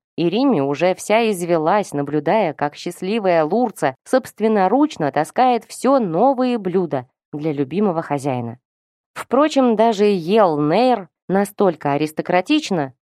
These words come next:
что девушка невольно залюбовалась. Это ей папенька еще говорил. Мол,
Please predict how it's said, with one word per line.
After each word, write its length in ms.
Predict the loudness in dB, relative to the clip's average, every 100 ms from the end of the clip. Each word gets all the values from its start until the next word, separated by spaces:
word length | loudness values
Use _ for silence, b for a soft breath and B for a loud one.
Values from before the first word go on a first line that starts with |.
| _ -6
что 220 | -2 0
девушка 480 | 0 0 -2 -2 0
невольно 540 | 0 2 4 4 2
залюбовалась. 1000 | 2 0 2 2 0 -2 -4 -12 -16 _ _ _ _
Это 240 | 0 2 2
ей 360 | 2 2 0 0
папенька 560 | 2 2 2 2 2 0
еще 400 | -2 -4 -2 0
говорил. 680 | 0 0 0 0 -2 -4 -12 _ _
Мол, 420 | 0 4 4 0